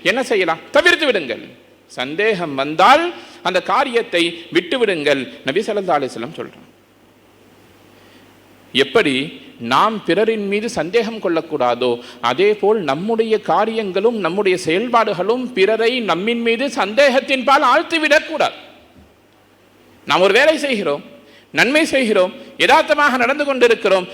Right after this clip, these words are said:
இந்த வேலையை செய்தால் பிறர் நம்மின் மீது சந்தேக கண் கொண்டு பார்ப்பார்கள் என்று தெரிந்தால்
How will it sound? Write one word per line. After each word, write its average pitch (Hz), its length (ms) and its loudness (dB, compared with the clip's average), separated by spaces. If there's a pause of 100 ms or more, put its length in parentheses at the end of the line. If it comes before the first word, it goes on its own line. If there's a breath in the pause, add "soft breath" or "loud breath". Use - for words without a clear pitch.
(140 loud breath)
இந்த 285 360 2
வேலையை 302 560 2
செய்தால் 285 520 -2
பிறர் 302 360 2
நம்மின் 262 320 -2
மீது 294 240 -2
சந்தேக 262 540 0
கண் 254 200 -4
கொண்டு 269 280 0
பார்ப்பார்கள் 277 640 2
என்று 240 300 2
தெரிந்தால் 190 640 2